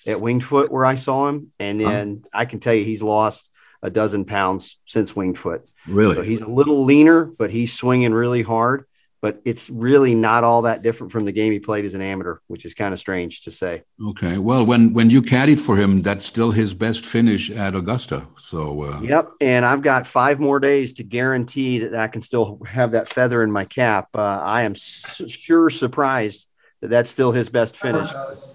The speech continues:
Speaker 2: Yeah.
Speaker 1: I expect him to win it, but, um, at some point.
Speaker 2: Yeah. Well, I think, um, most, mo-, most, most people do. It's, uh, it's, uh, it's a shame that he doesn't get enough credit for, for the rest of his game. I mean, you know, he's a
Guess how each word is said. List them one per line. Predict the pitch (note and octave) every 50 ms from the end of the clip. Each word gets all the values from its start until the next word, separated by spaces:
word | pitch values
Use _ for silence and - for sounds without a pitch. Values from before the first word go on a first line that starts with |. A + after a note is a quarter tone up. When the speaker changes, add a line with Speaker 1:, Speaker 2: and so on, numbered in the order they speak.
| - F#2+
Speaker 2:
Yeah. | F#2 F#2 F2+ F2 F#2 - A2+
Speaker 1:
I | A#2+
expect | A#2+ - - - B2 A#2 -
him | B2+ A#2
to | A2 G#2
win | G#2+ A#2+ A#2 G#2
it, | F#2 - _ _ _ _
but, | F#2 F#2+ F#2 _ -
um, | G#2+ G2 G2 G2 F#2+ F2+ - _ _ _ _ _ -
at | - F#2
some | - - A#2+ G#2+ G2
point. | - - A#2 G#2 F#2 - _ _ _ _ _ _ _ _ _ _ _ _ _ _
Speaker 2:
Yeah. | - G#2 G2 F#2
Well, | F#2 F#2 A2 A#2+ A#2 A2+
I | G#2+ A2+
think, | - C3 A#2 -
um, | G2+ G2 G2+ G2 F#2 -
most, | A2 G#2+ A2+ B2+ A#2+ F#2
mo-, | G#2+ A2+ A#2+
most, | A2+ G#2 A2+ B2+ - - -
most | G2+ G#2+ A2+ A#2 -
people | A#2 G#2+ - G#2 F#2+
do. | F2 F#2 B2 B2 A2
It's, | F#2+ D#2+ - - - G2+
uh, | F#2+ F2+ F#2
it's, | F#2+ G2 F#2+ - - -
uh, | F#2+
it's | F2+ F2+ F2+ -
a | F#2+ -
shame | - - G#2+ A2 A2 G#2+
that | F#2+ G2 F#2+
he | F#2+
doesn't | E2+ F#2+ F#2 F2 G2 G2
get | E2+ F#2 F#2
enough | F2+ F2+ F2 - -
credit | - - G2+ G2+ G2+ G2 F#2+ -
for, | - - F#2+ F2+ F2 E2+ E2+ - - - - - - - - - - _ _ _
for | - - F#2+ F#2 F2
the | E2+ F2
rest | F2 G#2+ A#2 A#2 -
of | G2+
his | E2+ E2+ D#2
game. | D#2 F2+ F2 F2 E2+ E2 E2+ E2+ E2+ E2+
I | F2
mean, | F2 F2+ F2+ F2+
you | F2+
know, | E2+ E2
he's | E2+ E2+ E2 E2+
a | E2+ E2